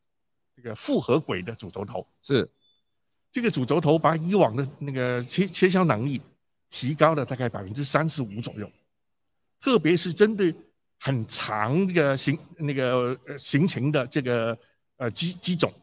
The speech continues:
Speaker 2: 对。
Speaker 1: 那因为它弦身很长，当众切削的时候，震动就会变得很严重。
Speaker 2: 嗯，嗯，嗯。
Speaker 1: 那一般来讲，都只能把那个切削的能力放低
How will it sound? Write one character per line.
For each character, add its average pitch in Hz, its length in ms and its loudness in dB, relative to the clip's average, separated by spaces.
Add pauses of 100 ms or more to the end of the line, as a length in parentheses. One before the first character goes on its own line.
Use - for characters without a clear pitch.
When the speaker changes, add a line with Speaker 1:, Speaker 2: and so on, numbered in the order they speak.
(140)
Speaker 2:
对。 110 200 0 (800)
Speaker 1:
那 131 300 4
因 214 100 2
为 185 100 6
它 180 240 -2
弦 - 520 2
身 226 200 6
很 147 220 0
长， 107 340 -6 (640)
当 214 200 2
众 196 180 6
切 196 160 4
削 185 160 4
的 165 80 2
时 143 100 -2
候， 143 120 2
震 175 200 6
动 151 160 0
就 127 140 -2
会 131 180 0
变 120 220 -4
得 117 100 -4
很 98 220 -6
严 98 220 -4
重。 147 120 0 (140)
Speaker 2:
嗯， 117 260 -4
嗯， 110 240 -8
嗯。 107 200 -16 (100)
Speaker 1:
那 127 360 0
一 180 140 -2
般 165 160 6
来 160 120 2
讲， 127 160 -2
都 147 160 -2
只 - 160 -8
能 120 180 -4
把 98 320 -4
那 135 80 -6
个 117 240 -4
切 160 220 2
削 156 120 0
的 147 120 0
能 113 180 -4
力 135 80 -2
放 131 240 2
低 147 260 -6